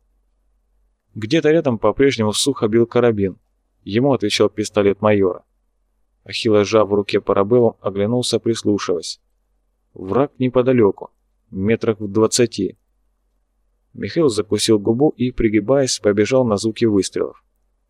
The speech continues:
Уже на бегу он понял, что снайпер должен быть где-то совсем близко. Но тут стрельба стихла. Ахилла замер, боясь пошевелиться. Минута, другая, и вот совсем рядом вновь загорел карабин.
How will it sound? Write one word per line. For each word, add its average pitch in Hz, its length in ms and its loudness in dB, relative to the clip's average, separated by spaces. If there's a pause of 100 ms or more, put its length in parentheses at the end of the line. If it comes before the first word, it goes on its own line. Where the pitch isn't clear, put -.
(200)
Уже 104 140 -4
на 110 100 0
бегу 110 320 2
он 101 160 2
понял, 123 260 2
что - 180 -2
снайпер 113 460 0
должен 110 380 0
быть 101 160 -10
где-то 113 260 -2
совсем 120 460 -2
близко. 110 440 -2 (960)
Но 104 220 -2
тут 180 180 2
стрельба 110 360 -2
стихла. - 440 -6 (540)
Ахилла - 380 -4
замер, 120 400 0 (240)
боясь 101 320 2
пошевелиться. 113 720 0 (840)
Минута, 113 520 -2 (120)
другая, 120 640 0 (640)
и 113 80 0
вот 151 160 2
совсем 127 340 2
рядом 139 320 2
вновь 127 280 0
загорел 107 400 2
карабин. 104 520 0